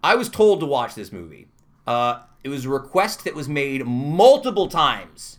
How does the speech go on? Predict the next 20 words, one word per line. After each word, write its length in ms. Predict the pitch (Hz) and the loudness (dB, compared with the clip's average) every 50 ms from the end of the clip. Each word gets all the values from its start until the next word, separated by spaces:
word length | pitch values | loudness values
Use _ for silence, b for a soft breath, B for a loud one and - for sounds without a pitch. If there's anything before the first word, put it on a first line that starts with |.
| _ _ | _ _
multiple 520 | 131 143 170 196 214 208 208 175 170 156 | -2 2 4 4 4 2 0 -2 -6 -6
times 340 | - 170 151 135 127 123 120 | -4 -4 -4 -2 -4 -4 -6
by 120 | 127 127 | -6 -6
G 200 | 120 123 127 127 | -6 -6 -6 -6
F 100 | 117 113 | -6 -4
O 80 | 123 110 | -6 -8
P 160 | 110 120 110 | -8 -10 -12
Justin 280 | 104 113 107 - 117 101 | -10 -10 -10 -10 -14 -12
Parkinson 400 | - 104 101 95 95 - 98 95 | -10 -10 -10 -10 -14 -18 -18 -18
and 80 | 95 | -18
Maiden 200 | 92 90 90 87 | -18 -18 -18 -18
Utica. 280 | 82 82 71 62 _ - | -20 -20 -20 -20 _ -20
He 80 | 85 90 | -20 -8
told 200 | - 139 139 135 | -4 -4 -2 -2
me 80 | 131 127 | -2 -4
it 40 | |
was 80 | 123 120 | -6 -6
the 40 | 127 - | -10 -6
funniest 420 | - 180 170 170 165 160 151 135 | -4 -4 -2 -2 -6 -8 -8 -8
movie 400 | 143 143 139 127 123 123 120 b | -10 -10 -10 -10 -12 -12 -14 b